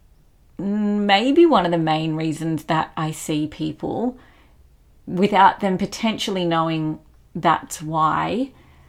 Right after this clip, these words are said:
Uh, but it's this idea that you're feeling uncertain, unsettled, out of sorts, can't quite put a finger on it. And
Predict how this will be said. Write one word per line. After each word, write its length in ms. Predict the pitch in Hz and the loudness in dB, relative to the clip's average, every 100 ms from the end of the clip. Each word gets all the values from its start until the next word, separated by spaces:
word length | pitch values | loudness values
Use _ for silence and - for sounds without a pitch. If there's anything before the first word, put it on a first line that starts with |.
| _ - - | _ -20 -4
Uh, 500 | 185 180 180 175 170 - _ _ _ _ _ - - - - - | 0 4 4 4 2 -6 _ _ _ _ _ -20 -20 -20 -16 0
but 140 | 208 | 4
it's 240 | 208 - - | 4 0 -2
this 220 | 214 214 | 0 2
idea 540 | 214 208 180 208 240 | 2 2 0 -2 0
that 200 | 233 - | 0 0
you're 220 | 185 185 | 2 2
feeling 1040 | 180 - - 180 180 180 175 165 165 160 185 - - | 0 -6 2 6 6 4 0 0 0 -2 -8 -16 4
uncertain, 1080 | 190 196 196 - 170 165 - 170 160 160 165 _ - - | 4 4 0 0 2 2 0 -2 0 -2 -4 _ -14 2
unsettled, 920 | 185 196 - 190 170 165 165 160 - - _ | 4 4 0 2 4 4 2 0 -4 -20 _
out 180 | 190 196 | 4 6
of 120 | 202 | 4
sorts, 580 | 185 - 175 170 165 - | -4 -2 2 4 2 -2
can't 380 | - - 190 - | -14 0 2 2
quite 280 | - 202 - | 0 0 0
put 120 | 190 | -2
a 40 | |
finger 380 | 190 180 165 160 | -2 0 0 0
on 140 | 160 160 | 0 -2
it. 280 | 160 - - - - - - - - - - - | -4 -8 -20 -20 -20 -20 -20 -20 -20 -20 -18 -2
And 640 | 202 196 190 190 185 - | 2 2 2 2 0 -4